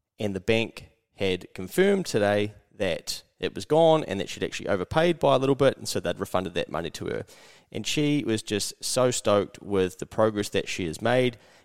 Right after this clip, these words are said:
and rightly so, and the money that she'd put into her emergency account is probably was a, a great, like, a good amount of money. And I said, "You have come so far and you have done so much, and you're probably now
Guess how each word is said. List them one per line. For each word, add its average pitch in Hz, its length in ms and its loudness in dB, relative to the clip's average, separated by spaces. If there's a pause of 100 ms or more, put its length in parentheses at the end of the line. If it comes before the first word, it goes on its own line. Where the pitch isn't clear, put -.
and 90 280 -10
rightly 117 340 4
so, 104 460 4 (300)
and 95 220 -4
the 87 320 -2
money 117 260 0
that 104 160 -2
she'd - 220 -4
put - 260 -2
into 95 460 -2
her 87 500 0 (500)
emergency 117 540 2
account 98 500 -2
is 113 120 -6
probably 92 680 -2 (320)
was 101 220 -4
a, - 220 -12 (100)
a 90 60 -8
great, 107 260 0
like, - 160 -4
a - 40 -6
good 143 240 2
amount 101 280 2
of 87 80 -12
money. 113 360 0 (340)
And - 100 -6
I - 20 0
said, 117 400 -2
"You 135 240 0
have 107 140 2
come 98 460 -2
so 147 280 6
far 98 320 2
and 92 100 -2
you 95 100 -2
have 92 200 -4
done 98 240 0
so 127 300 4
much, - 480 -2 (460)
and 98 300 -2
you're 104 180 2
probably 113 420 -2
now 98 500 0